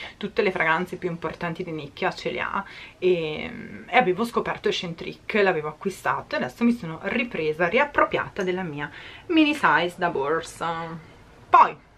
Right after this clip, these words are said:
sempre in tema di profumi di nicchia, eh, vi parlo, perché lo sto continuando a usare, di una fragranza di cui vi ho già parlato in qualche video fa, e sto parlando sempre in qualche video fa dei profumi, eh. Sto parlando del mio Montale.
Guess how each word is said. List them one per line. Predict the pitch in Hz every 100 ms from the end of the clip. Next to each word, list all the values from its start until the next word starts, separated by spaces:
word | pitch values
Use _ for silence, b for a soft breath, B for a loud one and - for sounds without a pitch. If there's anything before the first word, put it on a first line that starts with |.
| _ -
sempre | - 330 453
in | 392
tema | 233 220 320
di | 226 220
profumi | - 196 - 190 190 214 226
di | 180
nicchia, | 175 165 - - 262 - B B B -
eh, | 208 196
vi | 196
parlo, | - 156 185 226
perché | 240 202 190
lo | 180
sto | - 349
continuando | 220 190 233 311
a | 180
usare, | 185 180 98 135 226
di | 220
una | 180
fragranza | - 403 196 226
di | 349
cui | 247 190
vi |
ho | 208
già | 170
parlato | 165 190 175 -
in | 196
qualche | 165 156 185
video | 156 165 160
fa, | - 123 92 B B B B B
e | 311 -
sto | - 269
parlando | 427 269 170 190
sempre | 185 190 180
in | 190
qualche | 175 -
video | 180 180
fa | -
dei | 165 165
profumi, | 151 151 - -
eh. | 190 - B B B
Sto | - 262
parlando | 262 392 185 208 208
del | 180
mio | 190 175
Montale. | 208 269 233 190 175 180 185